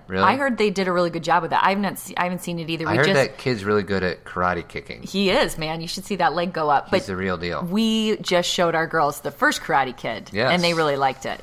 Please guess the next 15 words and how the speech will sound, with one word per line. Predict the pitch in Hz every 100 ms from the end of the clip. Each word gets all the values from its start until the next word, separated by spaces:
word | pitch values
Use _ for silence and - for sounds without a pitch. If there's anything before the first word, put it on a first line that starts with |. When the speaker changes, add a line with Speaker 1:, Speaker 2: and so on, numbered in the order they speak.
| -
Speaker 1:
Get | 349
him | 370
a | 370
body | 381 359 370 392 381
bag! | 370 311 311 302 311 302 190 196 -
Speaker 2:
<laughs> | - 302 330
Speaker 1:
Yeah! | 349 381 381 370 370 359 339 311 294 285 - - 392
<laughs> | 277 277 254 - - - 240 185 - - 160 - 165 - - - - - 554 480
Speaker 2:
We | 269 302
love, | 262
what's | 269 349
his | 415 392
name | 381 381
again? | 370 359
Dutch? | 214 190 - -